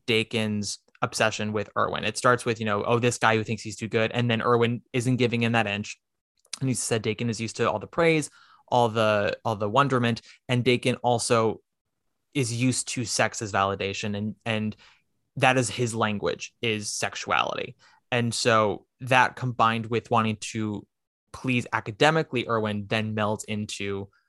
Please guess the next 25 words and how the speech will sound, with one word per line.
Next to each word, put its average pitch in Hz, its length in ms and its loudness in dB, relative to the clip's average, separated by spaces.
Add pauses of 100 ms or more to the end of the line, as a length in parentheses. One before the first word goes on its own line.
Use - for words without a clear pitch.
(160)
wanting 113 260 2
to 110 200 -4
sexually, 107 760 -2 (500)
you 120 80 -4
know, 98 240 -4
do 117 100 -6
things 107 180 -6
with 117 100 -10
him. 127 100 -2
And 175 120 0
that's 202 140 2
also 151 320 4
just, 117 240 -4 (380)
I 123 60 0
think, 113 360 0 (520)
a 123 60 -2
common 117 520 4
side 110 240 2
effect 104 300 -4
of 107 60 -10
obsession 104 440 -4
in 104 80 -6
general, 101 380 -4
right? 110 200 -2
Like, 113 220 -2